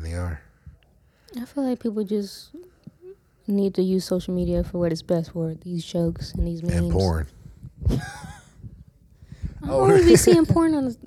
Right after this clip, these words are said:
Speaker 2: on the internet like that no more.
Speaker 1: So, I, nobody I follow, but, you know, I manage multiple accounts.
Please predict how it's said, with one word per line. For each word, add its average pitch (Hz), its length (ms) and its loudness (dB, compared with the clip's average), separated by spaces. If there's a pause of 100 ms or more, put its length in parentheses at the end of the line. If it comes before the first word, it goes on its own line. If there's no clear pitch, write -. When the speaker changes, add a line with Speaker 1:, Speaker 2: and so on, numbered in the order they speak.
(240)
Speaker 2:
on 233 180 -4 (160)
the 233 120 -14
internet 196 360 -6
like 185 180 -6
that 185 120 -6
no 190 80 -10
more. 185 180 -6
Speaker 1:
So, 143 500 4
I, 160 160 2
nobody 123 440 2
I 156 140 0
follow, 82 580 -4
but, 92 320 -6 (180)
you 107 100 -10
know, 95 120 -8
I 101 80 -8
manage 92 300 -8
multiple 85 300 -12
accounts. 92 400 -10